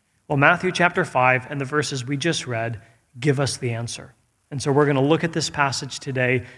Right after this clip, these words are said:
to see how it shapes us as a community following Jesus in our city. And so here's the outline for today's sermon. First, we're gonna see why you're here,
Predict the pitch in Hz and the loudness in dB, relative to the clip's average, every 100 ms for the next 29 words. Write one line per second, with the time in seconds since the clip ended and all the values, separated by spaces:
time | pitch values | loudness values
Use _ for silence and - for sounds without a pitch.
0 | _ - 139 - 185 143 143 151 147 - | _ -6 -4 2 4 4 4 2 2 0
1 | - 180 175 180 170 - - 156 160 151 | 4 2 4 2 2 0 0 2 2 0
2 | 135 - - 160 185 233 139 107 107 _ | -4 -10 -6 -4 0 0 -2 -6 -16 _
3 | _ _ _ _ _ 151 139 143 147 135 | _ _ _ _ _ 4 6 4 0 0
4 | 135 131 135 - 131 123 - 127 120 120 | 0 0 -2 -6 -4 -2 -2 -2 -2 -2
5 | - - - _ - 143 131 202 170 170 | -8 -20 -20 _ -4 -2 4 6 8 6
6 | 175 - - 180 175 156 143 165 165 160 | 2 -2 4 6 6 4 4 4 4 2
7 | 143 156 - 139 139 - 156 165 196 - | 0 -2 0 2 2 2 2 2 0 0
8 | 170 185 180 - 151 143 139 - 156 143 | 2 2 0 0 0 2 0 0 2 2
9 | 135 139 139 139 147 156 139 127 - 135 | 0 -4 -2 2 4 2 0 -4 -4 -2
10 | 147 214 | -2 -4